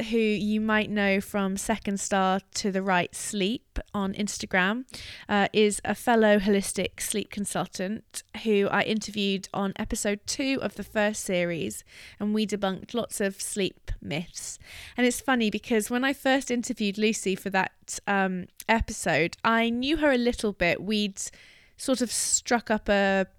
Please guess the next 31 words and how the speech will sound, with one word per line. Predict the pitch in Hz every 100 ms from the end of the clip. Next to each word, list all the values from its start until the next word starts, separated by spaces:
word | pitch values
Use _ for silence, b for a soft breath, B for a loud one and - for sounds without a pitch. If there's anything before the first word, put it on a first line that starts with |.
| -
professional | 262 - 247 - 208
friendship, | 208 214 202 196 180 - - - -
um, | 202 190 180
through | - 220 214
social | 214 202 208
media. | 208 214 196 165 165 180 _ _ _ _ _ _ _ - -
Um, | 226 202 196
but | 202
it | 214
was | 220
the |
first | 214 254 240
time | 214 196
we'd | 196
properly | - 202 - 202
really | 190 185 185
chatted. | 208 196 - - 190 - B B B -
And | 220 214 214 208 - - -
since | - 262 -
that | - 226
<laughs> | -
first | 247 214
episode | 233 214 226 208 240 196 196
that | -
we | 214
recorded, | 196 202 247 226 202 147 185 - B B
we've | 220 226 208
become | 214 240 226 226 220
really | 254 254 254
good | 226 240 196
friends, | - 180 185 185 185 -